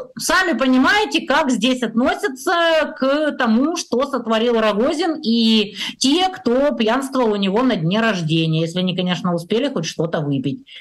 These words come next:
Как говорится, это наши реалии. И если вы до сих пор в неадеквате и в московских реалиях, давайте, ребята, возвращайтесь в наш реальный донецкий мир. А мир этот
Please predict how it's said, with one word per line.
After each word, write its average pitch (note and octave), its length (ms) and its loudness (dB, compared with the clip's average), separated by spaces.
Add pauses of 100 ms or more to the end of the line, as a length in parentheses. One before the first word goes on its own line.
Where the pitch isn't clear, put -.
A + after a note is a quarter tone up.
Как B3 180 2
говорится, F#4 720 2
это F#4 340 0 (120)
наши D4 460 0
реалии. A3+ 960 0 (220)
И B3 60 0
если D4+ 380 2
вы D4+ 100 0
до C#4 160 0
сих - 260 -4
пор D4+ 280 2
в A#3 80 2
неадеквате C4+ 920 0
и F#3+ 140 -2
в G#3+ 80 0
московских D4+ 720 -2
реалиях, F#3 480 2 (240)
давайте, B3+ 480 0
ребята, A3 420 0
возвращайтесь A#3 920 -2 (220)
в A3+ 60 0
наш C4+ 240 2
реальный C4 520 2
донецкий G#3+ 680 -2
мир. E3 320 0 (260)
А C4 140 2
мир G#4+ 200 2 (140)
этот F4+ 320 -2